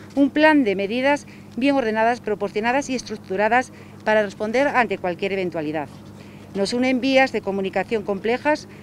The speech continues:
muchas más complejas que la mayoría de lo, de, de otros, de otras vías de, del país, por lo que si nuestra prevención debe ser, si cabe, más exigente y a la altura de las dificultades.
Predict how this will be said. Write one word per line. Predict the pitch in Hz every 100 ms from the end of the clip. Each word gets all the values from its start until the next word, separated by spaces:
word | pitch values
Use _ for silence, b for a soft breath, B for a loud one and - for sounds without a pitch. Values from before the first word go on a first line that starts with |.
| B
muchas | 240 294 311 262
más | 277
complejas | - 262 247 294 285 180 -
que | 180
la | 185
mayoría | 185 180 202 214 170
de | 165
lo, | 165
de, | 160 165 160 151
de | 165 185
otros, | 190 196 185 180 175 170
de | 196
otras | 190 185
vías | 262 208 185
de, | 170 165
del | 175 170 160 160 156
país, | - 190 285 - B B B -
por | 233
lo | 233
que | 220
si | 214 226
nuestra | 269 302 302
prevención | 285 277 - 294 220
debe | 233
ser, | 247 233
si | 214 214
cabe, | 247 277 254
más | 247 277 269
exigente | 233 226 214 254 247 B B B 202
y |
a | 202
la |
altura | 190 208 214
de | 202
las | 190
dificultades. | 190 165 147 151 160 151 139 -